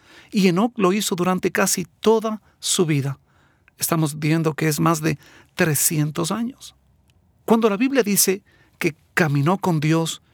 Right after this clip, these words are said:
en la traducción del hebreo al griego,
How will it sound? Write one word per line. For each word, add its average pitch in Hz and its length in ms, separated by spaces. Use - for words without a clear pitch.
en 214 140
la 214 80
traducción 196 720
del 151 180
hebreo 175 480
al 165 200
griego, 156 680